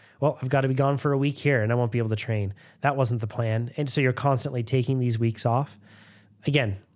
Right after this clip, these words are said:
go back to, if you have an injury, take time off. If you need mental refreshment, take time off. Otherwise, you can probably keep going. But if you are at some point in your year taking two weeks off, I would suggest doing that.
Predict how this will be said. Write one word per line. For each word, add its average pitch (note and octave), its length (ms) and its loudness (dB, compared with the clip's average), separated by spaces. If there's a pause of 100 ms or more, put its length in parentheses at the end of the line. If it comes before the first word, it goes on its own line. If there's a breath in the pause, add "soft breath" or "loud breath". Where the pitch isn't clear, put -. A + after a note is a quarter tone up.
(260)
go C#3+ 160 4
back C3+ 260 4
to, A#2+ 280 0
if G#2+ 120 -4
you A#2 40 -2
have A2+ 100 -2
an A2+ 100 -2
injury, D#3+ 440 2 (140)
take - 180 -4
time B2 180 2
off. G2 240 -2 (160)
If B2 160 -4
you A#2+ 60 -2
need C3+ 160 0
mental C#3+ 260 2
refreshment, C#3+ 600 0
take B2 180 0
time A#2 200 0
off. G2 260 -8
Otherwise, D3+ 500 2 (240 loud breath)
you C#3+ 100 -8
can D3+ 160 -2
probably D#3 460 2
keep B2+ 240 -4
going. G2 360 -2 (420 loud breath)
But C#3+ 100 0
if C3 100 -2
you D3 100 -6 (100)
are F3 180 4
at C#3 180 -4
some D#3+ 360 2
point D3+ 320 -2
in C3+ 120 -2
your B2+ 180 0
year G#2+ 420 -2
taking B2 360 0
two C#3 260 0
weeks A#2+ 340 2
off, A#2+ 360 0 (680 soft breath)
I D3+ 100 2
would D3+ 120 2
suggest A#2+ 440 2
doing A2 300 -6
that. - 160 -12